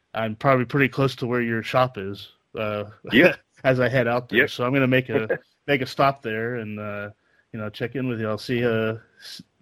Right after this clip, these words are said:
Speaker 1: see what, see, you know, see some blinds, and hell, maybe we'll load one in
Speaker 2: Absolutely.
Speaker 1: my truck. I don't know. <laughs> But, uh,
Speaker 2: Well, man,
Speaker 1: uh,
Speaker 2: <laughs> come
Speaker 1: yeah,
Speaker 2: on,
Speaker 1: it, are
Speaker 2: don't
Speaker 1: you
Speaker 2: wait till
Speaker 1: going
Speaker 2: August.
Speaker 1: Right, right, right. <laughs> Are you, uh, gonna be at any trade shows or anything, uh, where people can see you?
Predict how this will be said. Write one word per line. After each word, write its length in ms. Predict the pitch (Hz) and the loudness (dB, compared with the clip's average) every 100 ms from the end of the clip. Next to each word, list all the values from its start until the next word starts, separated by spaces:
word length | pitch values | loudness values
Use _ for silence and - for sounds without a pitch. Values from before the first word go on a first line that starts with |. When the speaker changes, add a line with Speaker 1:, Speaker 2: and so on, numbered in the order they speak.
| - | -12
Speaker 1:
see 200 | - 131 | 0 4
what, 280 | 135 - - | 4 0 2
see, 320 | 143 147 - | 6 6 4
you 120 | 139 139 | 4 6
know, 100 | 127 | 6
see 180 | 170 | 4
some 180 | 160 156 | 4 4
blinds, 400 | 139 147 175 190 | 6 6 6 2
and 260 | 131 117 117 - - _ _ | 0 -2 -6 -16 -20 _ _
hell, 180 | 120 127 | -2 0
maybe 220 | 110 120 | 4 4
we'll 160 | 120 117 | 4 6
load 160 | 117 123 | 6 6
one 160 | 120 | 6
in 100 | 120 | 4
Speaker 2:
Absolutely. 0 | |
Speaker 1:
my 60 | 110 | 2
truck. 320 | - 120 110 | -4 -8 -6
I 60 | 110 | -8
don't 100 | 113 | -8
know. 140 | 101 - 147 - - - 208 - | -8 -2 2 4 4 6 2 2
<laughs> 20 | |
But, 300 | 151 170 147 135 | 2 2 0 -8
uh, 80 | 180 - - - 98 | -8 -8 -12 -6 0
Speaker 2:
Well, 80 | |
man, 240 | 113 135 151 | 6 8 8
Speaker 1:
uh, 140 | 131 120 - | 4 -2 -6
Speaker 2:
<laughs> 0 | |
come 80 | 165 - - _ _ _ _ - 190 | -6 -8 -18 _ _ _ _ 4 6
Speaker 1:
yeah, 80 | 247 | 6
Speaker 2:
on, 20 | |
Speaker 1:
it, 140 | 233 185 | 4 2
are 80 | 165 | 4
Speaker 2:
don't 80 | 175 | 4
Speaker 1:
you 60 | 226 | 4
Speaker 2:
wait 60 | |
till 100 | 247 | 2
Speaker 1:
going 100 | 247 | 0
Speaker 2:
August. 320 | 139 139 110 - _ _ _ | 0 0 -4 -12 _ _ _
Speaker 1:
Right, 300 | 143 151 131 113 | -2 0 0 -2
right, 340 | 135 120 - 131 | -4 -6 -8 -8
right. 280 | 131 123 - - | -8 -8 -12 -8
<laughs> 840 | 180 131 156 _ _ _ _ _ - | -8 -4 -6 _ _ _ _ _ -4
Are 80 | |
you, 260 | 143 190 208 | -2 0 4
uh, 240 | 185 180 170 | 6 6 4
gonna 300 | 156 165 143 170 - - 151 | 0 0 -2 -8 -20 -14 -6
be 140 | 151 | -2
at 80 | 156 | 0
any 260 | 160 151 123 | 0 -2 -4
trade 260 | - 175 | -4 -6
shows 320 | - 180 180 185 | -4 -4 -4 -4
or 60 | |
anything, 480 | 180 180 190 180 180 | -6 -6 -8 -8 -6
uh, 120 | 175 | -4
where 100 | 165 | -4
people 260 | 135 170 170 | -4 -4 -4
can 120 | 175 | -6
see 160 | - 185 | -4 -4
you? 180 | 190 | -4